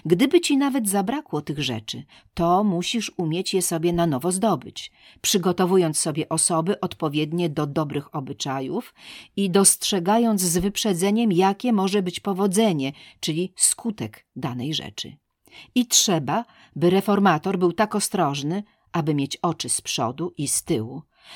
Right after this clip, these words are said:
a więc dzięki tej cnocie dyskrecji nie będzie pośpieszny ani zbyt spóźniony, lecz bez wątpienia we właściwym czasie połączy początek z jego zamierzonym końcem.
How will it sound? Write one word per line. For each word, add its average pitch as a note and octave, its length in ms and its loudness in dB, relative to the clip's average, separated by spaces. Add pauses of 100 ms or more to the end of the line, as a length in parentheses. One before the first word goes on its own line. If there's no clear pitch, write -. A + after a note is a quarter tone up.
a E3 120 0
więc F3 360 4
dzięki B3+ 1120 2
tej A#3 260 0
cnocie A3+ 500 0
dyskrecji F#3 840 0 (280)
nie E3 200 6
będzie C4 440 4
pośpieszny D#3+ 920 -2 (400)
ani D3+ 400 2
zbyt D3+ 380 2
spóźniony, D#3 880 0
lecz C#3+ 280 -4
bez A3 420 4
wątpienia A3+ 840 0
we F3 180 2
właściwym F3 680 -2
czasie F3+ 520 -2 (460)
połączy D#3+ 520 -2
początek G3+ 840 -4 (260)
z C#3 120 -2
jego D3 340 -2
zamierzonym D3 600 -2
końcem. C#3 560 -4